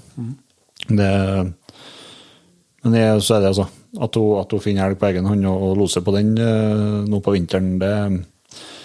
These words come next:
Speaker 2: det er jo en ting. Men så er det å få henne ut i søk, og hun skal finne,
Speaker 1: Ja.
Speaker 2: finne elg selv. Det er det som blir, blir jobben i august og september, da.
Speaker 1: Ja. Ja, og så er det, men så er det noe at hun litt, og ønsker jo ikke at hun skal være en, være som en Brutus, eller?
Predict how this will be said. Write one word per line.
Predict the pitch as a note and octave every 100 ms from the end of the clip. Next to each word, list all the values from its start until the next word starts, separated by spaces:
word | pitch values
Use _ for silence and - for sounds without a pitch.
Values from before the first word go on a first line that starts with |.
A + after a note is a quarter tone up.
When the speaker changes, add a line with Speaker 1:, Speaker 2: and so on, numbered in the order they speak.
| - - _ _
Speaker 2:
det | A#2
er | A2 G#2 G2 F2+ F2 C#2+ B1+ D2+ A2 G2+ B2+
jo | G#2
en | F#2
ting. | F2+ E2
Men | A2+
så | G#2+ G2+
er | F2+
det |
å | F2
få | F2+
henne | F2+ E2
ut | F2+
i |
søk, | G2 F2+ -
og | F2 F2
hun | F2
skal | - -
finne, | G2+ G#2 F2+ -
Speaker 1:
Ja. | - C3+
Speaker 2:
finne | A#2+ B2+
elg | F#2+ F2
selv. | - F#2+ - -
Det | G#2
er | F#2+ F#2 F2 F2+
det | F#2+
som | G#2+ G2+
blir, | F#2+ F#2 F2+ F2+ F2+ F#2
blir | F#2 F#2
jobben | E2 F2
i | F2 F2
august | E2 D#2 -
og | F2+
september, | F#2 - E2+ G#2+ -
da. | B2
Speaker 1:
Ja. | A#2+ - _ - -
Ja, | B2 B2
og | A2+
så |
er | A#2+
det, | A2+
men | A2+
så | A2+
er |
det | G#2+
noe | B2 A#2+
at | A2 -
hun | A2+ G#2+ G#2+ G#2 - - - - -
litt, | A#2 G#2+ - A2+
og | G#2+ G#2+
ønsker | G#2 - A2
jo | G2
ikke | -
at | C3 A#2
hun |
skal | - A2+
være | A2+ G2+ G2
en, | G2+ F#2+ - - _ _ - _ _ -
være | A#2+ G2+
som | G#2+ G#2
en | G2
Brutus, | F#2+ B2
eller? | A2+ B2+